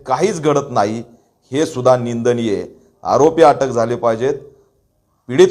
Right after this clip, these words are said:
कुटुंबाला संरक्षण मिळालं पाहिजे आणि पीडिताला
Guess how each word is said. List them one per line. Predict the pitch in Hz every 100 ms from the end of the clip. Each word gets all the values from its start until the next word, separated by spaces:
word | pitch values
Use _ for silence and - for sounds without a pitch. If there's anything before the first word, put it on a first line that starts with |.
| 170
कुटुंबाला | 156 151 139 139
संरक्षण | 131 127 123 123 117
मिळालं | 113 110 107
पाहिजे | - 104 98 123 147 - - _
आणि | 78 107 120
पीडिताला | - 120 151 165 131 120 113